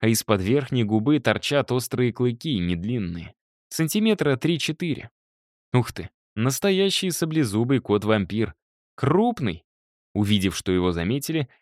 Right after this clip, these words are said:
этот необычный кошак не стал убегать или кидаться в атаку, а лишь прижал уши, пригнулся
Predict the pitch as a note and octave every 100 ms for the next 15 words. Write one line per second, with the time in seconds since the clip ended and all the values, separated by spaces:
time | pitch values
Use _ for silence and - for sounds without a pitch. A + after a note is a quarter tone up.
0 | _ C3+ C3+ C#3 D3 D3 F3+ - D#3+ C3
1 | C#3+ F#3 D#3 C#3 - E3+ D#3 B2+ B2 D#3+
2 | D3+ C#3+ A2 A#2+ C3+ C3+ B2+ A#2+ - D3+
3 | - F#2+ - _ _ - D#3+ F3 - -
4 | G#2+ G2+ F#2 - F3 F3 F3+ B2 G2+ F#2
5 | A#2+ D3+ - D3+